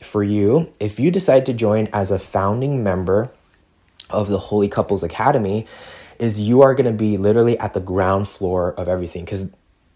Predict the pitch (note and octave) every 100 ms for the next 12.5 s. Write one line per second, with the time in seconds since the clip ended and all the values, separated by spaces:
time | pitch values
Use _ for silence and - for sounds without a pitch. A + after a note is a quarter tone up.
0 | A2 A2+ G#2+ G2+ - G#2+ G2 - A#2 B2
1 | D3 - A#2+ A#2 A#2 F#2+ F#2 B2+ C3 A2
2 | G2 G2 A2 - - - A2 C3+ C3 B2
3 | G#2+ G#2+ B2+ - C#3 B2 A2+ - _ -
4 | B2+ C#3 C3+ - G2 G2 B2 - _ -
5 | A2 A2 A2 - G#2+ G#2+ - G2 G2 G2
6 | F#2+ A#2 C#3 G2+ F2 G#2+ A#2+ C3 B2 -
7 | - - G#2+ A2 G#2 A#2 A#2+ A#2 A#2+ A2+
8 | G#2+ - G#2 F#2 - - - G2+ G#2 G2
9 | F#2 F#2 G2 F#2 - C3+ C#3 D3 D3 -
10 | D#3 E3 F3+ - F#2+ G2 F#2 E2 - -
11 | G#2+ G2+ G#2 G#2+ - G#2+ F#2 - F#2+ -
12 | A2 G2+ F2+ F2